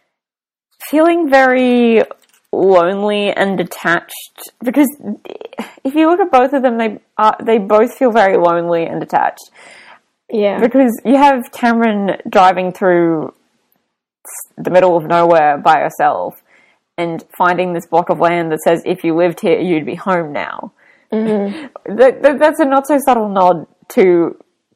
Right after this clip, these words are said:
Speaker 1: you know, feeling complete and belonging and stuff. And then
Speaker 2: Yeah,
Speaker 1: you've
Speaker 2: of
Speaker 1: got
Speaker 2: course.
Speaker 1: Donna, who, you know, lives, doesn't really have anyone personally.
Speaker 2: Mm-hmm. Wasn't there a promo, um, sort of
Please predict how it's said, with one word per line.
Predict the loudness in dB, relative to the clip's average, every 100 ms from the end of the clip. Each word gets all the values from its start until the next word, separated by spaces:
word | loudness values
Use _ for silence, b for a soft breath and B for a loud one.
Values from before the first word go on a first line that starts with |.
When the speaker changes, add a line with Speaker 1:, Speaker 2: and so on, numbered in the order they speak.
| _ _ -10
Speaker 1:
you | -6
know, | -4 -4
feeling | 2 2 2 -2 -8 -10
complete | -10 -6 -2 -2 -2
and | -4
belonging | -2 0 0 -2 -8 -10
and | -10 -6
stuff. | -4 -4 -8 _ b b b
And | 0
then | 2
Speaker 2:
Yeah, | 2
Speaker 1:
you've | 2
Speaker 2:
of |
Speaker 1:
got | 0
Speaker 2:
course. | 2
Speaker 1:
Donna, | 2 2 0 0
who, | 0 2 2 -2 -6 _ _ _ _ _ _ -12 -12 -12 -10
you | -6
know, | -4 0
lives, | 0 -2 -8 -16 -20 _ _ _ -14 -4
doesn't | 0 2 0
really | -4 -8 -8
have | -6 -6 -6
anyone | -8 -8 -6 -6 -6 -10 -16 -12
personally. | -8 -8 -8 -14 -16 -20 -20 _ _ _ _ _ _ _ _ -6
Speaker 2:
Mm-hmm. | -2 -2 0
Wasn't | 0 0
there | -2 -2
a | -4
promo, | -2 -2 -2 -2 -2 -2 -2
um, | -4 -6 -6 -8 -10 _ _ _ _ _
sort | -8 -8
of | -8